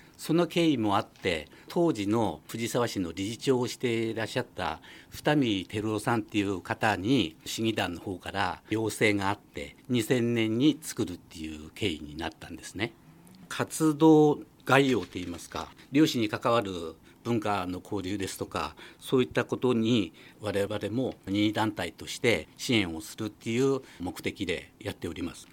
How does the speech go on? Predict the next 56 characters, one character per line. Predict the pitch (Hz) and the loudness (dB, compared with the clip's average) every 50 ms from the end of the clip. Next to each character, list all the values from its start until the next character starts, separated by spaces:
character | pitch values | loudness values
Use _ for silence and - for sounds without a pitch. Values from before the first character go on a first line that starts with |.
| - - | -10 -2
ま | 123 117 101 | 0 0 2
あ、 | 101 | 2
メ | 113 127 135 | 4 4 4
ン | 147 | 6
バ | 139 147 143 143 | 6 6 4 4
ー | |
構 | - 156 147 | 4 4 4
成 | 143 - 120 95 85 | 4 4 2 0 2
は、 | 90 104 98 82 80 - - - - | 2 4 4 4 2 -2 -8 -12 -10
藤 | 110 104 | -10 -2
沢 | - 139 120 110 107 | 0 2 2 2 2
市 | 101 - 98 87 87 85 87 82 82 78 80 82 - | 0 -2 -6 -6 -6 -8 -8 -8 -8 -10 -10 -10 -12
出 | - 104 92 - - 98 | -12 -10 -10 -8 -6 -6
身 | 90 | -6
の | 87 - | -6 -6
国 | - 101 - | -8 -10 -8
会 | - - 110 113 107 | -4 -2 -2 -2 0
議 | 98 107 | 0 0
員 | 110 104 98 | -2 -2 -2
さ | - - 90 | -4 -4 -4
ん、 | 85 87 82 - - - - - | -4 -6 -8 -12 -18 -20 -20 -16
県 | - - 117 107 104 | -4 0 0 2 4
会 | 123 110 107 | 4 2 2
議 | 98 101 98 | 2 0 -2
員 | 95 90 85 | -2 -4 -4
さ | - 104 85 | -6 -6 -6
ん、 | 82 80 - - - - - - - | -6 -8 -10 -16 -20 -20 -20 -18 -14
市 | - - | -10 -4
会 | - 117 104 98 | -2 0 0 0
議 | 104 104 | 2 2
員 | 101 101 | 2 2
さ | 95 - 98 87 | 2 0 -2 -4
ん、 | 82 78 82 - - - - - | -4 -6 -10 -16 -20 -18 -8 -4
青 | - 113 | -2 0
年 | 104 104 101 | 0 0 0
会 | - - 110 104 | 0 -2 -2 -2
議 | 98 | -2
所 | 90 - 123 101 95 98 | -2 -2 -2 -2 -2 -2
の | 95 92 90 92 | -2 -4 -6 -6
メ | 90 92 101 95 | -6 -6 -4 -4
ン | 95 87 | -4 -6
バ | 80 80 80 - - - - - - - - - | -6 -8 -12 -14 -16 -20 -20 -20 -20 -20 -12 -10
ー、 | |
あ | - | -2
と | 127 151 135 | 2 4 4
は | 120 104 95 - - - - - _ _ - | 4 4 2 -2 -6 -16 -20 -20 _ _ -2
今 | 113 120 120 | 0 2 2
ま | 120 117 110 | 4 2 2
で | 110 98 92 87 85 | 2 0 -2 -2 -4
市 | - - 123 | -4 -2 0
民 | 123 123 120 | 0 0 0
訪 | 107 131 | 0 0
問 | 127 123 123 127 123 107 | 0 0 2 2 2 2
団 | 107 90 87 87 80 | 2 0 0 -4 -6
を | 78 | -10
集 | - - | -10 -4